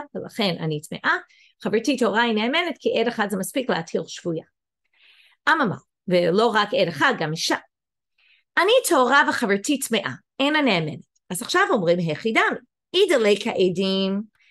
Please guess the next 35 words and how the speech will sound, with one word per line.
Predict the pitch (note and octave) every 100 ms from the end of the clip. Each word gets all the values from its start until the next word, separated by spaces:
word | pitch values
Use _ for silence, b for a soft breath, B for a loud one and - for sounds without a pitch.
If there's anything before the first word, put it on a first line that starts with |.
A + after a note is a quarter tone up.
| _ -
אם | F4+
אין | B3+ A3
עדים | G3 G3 G3
בכלל, | G3 G#3+ F3+ F3 F3+ D3+
אז |
זה | D3 F#3+
שהיא | -
אומרת | F3+ F3 G3 D#3+
על | D#3
עצמה, | E3+ A#3
אני | A3+ E3+
טהורה, | F3+ E3+ C4+
היא | A#3
דווקא | - E3+ F3+
כן | - D4 G#4+
נאמנת, | E4+ F3+ D3+ -
הפה | - G3
שאסר | - G3+ E3+
הוא | E3 F#3
הפה | F#3+
שהתיר. | F3+ - G3+ E4 D#4 - _ b b -
כן, | E3 B3
על | G#3+ A3 B4+
עצמה, | - G#3+ G#3 A#3
מה | F3
לא | G3
מהמנה, | A3+ E4+ B4+ F4 F3+
נשביתי | E3 - D#3 D3+
בטהורה | G3+ G3+ C4+ D#4
אני | A4+ A#4+ F#4+
כאמר. | G#3 D#3+ C#3+ _ _ b b b -
אלא | G#3+ G3+
פשיטא | G#3 - A4+ F#4
דאיכא | A3+ B3+ B3+
עדים. | C4 F3+ F3